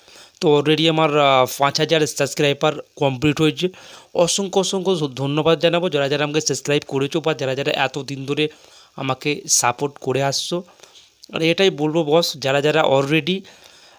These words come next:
আমার, আহ, ভিডিও দেখো রেগুলার বা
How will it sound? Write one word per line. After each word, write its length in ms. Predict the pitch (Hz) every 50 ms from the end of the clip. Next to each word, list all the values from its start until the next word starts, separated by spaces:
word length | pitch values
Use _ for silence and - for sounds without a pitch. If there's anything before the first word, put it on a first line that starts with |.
| _ _ -
আমার, 420 | 135 143 147 151 151 147 139 143
আহ, 180 | 139 135 135 127
ভিডিও 340 | 113 139 151 135 160 165 147
দেখো 520 | 117 143 139 143 135 - 170 175 185 - - _ _ _ _ -
রেগুলার 540 | 151 131 120 135 147 143 160 160 175 175 175
বা 480 | 139 127 147 147 147 147 143 147 -